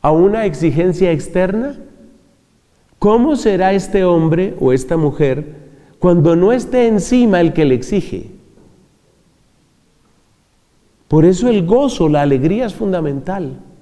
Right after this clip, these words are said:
Y decía aquel obispo, "Tenía yo enredada la alegría". Tal vez nosotros tenemos enredada la alegría. Pidámosle al Señor que la desenrede,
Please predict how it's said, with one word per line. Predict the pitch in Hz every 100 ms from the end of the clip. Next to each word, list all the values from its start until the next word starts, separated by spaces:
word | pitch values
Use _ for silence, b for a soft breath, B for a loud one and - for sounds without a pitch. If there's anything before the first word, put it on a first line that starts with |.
| _ _ _ _ _ _ _ b b b
Y | 160 160
decía | 151 147 214 220
aquel | 202 202 202
obispo, | 185 196 220 - 131 117
"Tenía | 151 156 208 220
yo | 190
enredada | 220 196 185 165 185 208 202
la | 170
alegría". | 156 131 143 220 202 - - - - - _ _ _ _ _ _ _ _ _ _
Tal | - 190
vez | 190 226
nosotros | 226 202 202 190 220 208
tenemos | 151 160 196 175
enredada | 165 139 139 135 180 214 202
la | 156
alegría. | 127 127 196 247 131 104 - - - _ _ _ _ _ b b b
Pidámosle | 175 165 175 208 262 240 220 190
al | 160 143
Señor | 117 135 147 214 226
que | 214
la | 185 147
desenrede, | 147 147 135 180 277 294 147